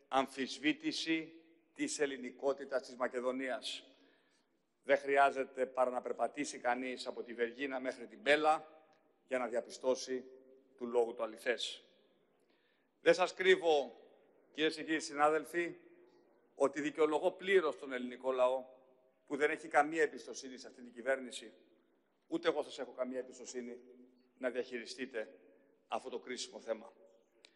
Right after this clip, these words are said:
Γιατί το μόνο που σας ενδιαφέρει, το μόνο που σας ενδιαφέρει είναι να το αξιοποιήσετε για κομματικό όφελος.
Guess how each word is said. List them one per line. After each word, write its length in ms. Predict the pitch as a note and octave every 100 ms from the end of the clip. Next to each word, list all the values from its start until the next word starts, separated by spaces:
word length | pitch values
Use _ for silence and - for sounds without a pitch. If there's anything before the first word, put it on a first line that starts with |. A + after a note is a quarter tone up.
| _ _ _
Γιατί 180 | - C3+
το 120 | C#3+
μόνο 320 | D#3 A3+ B3+ A3+
που 100 | D3+
σας 160 | C3
ενδιαφέρει, 460 | B2+ A#2+ - B2 B2
το 100 | C#3
μόνο 160 | D#3+
που 60 | E3
σας 100 | D3
ενδιαφέρει 460 | C3+ A#2 C3 C3+ - - - _ _ _
είναι 160 | - E3+
να 80 | E3+
το 100 | F3
αξιοποιήσετε 1000 | E3 - D#3 E3 F3 - - C3+ C3+ - - _ _
για 120 | C#3
κομματικό 480 | C3+ C3+ B2+ C3+ D3
όφελος. 520 | D3 C#3 G#2 G#2 -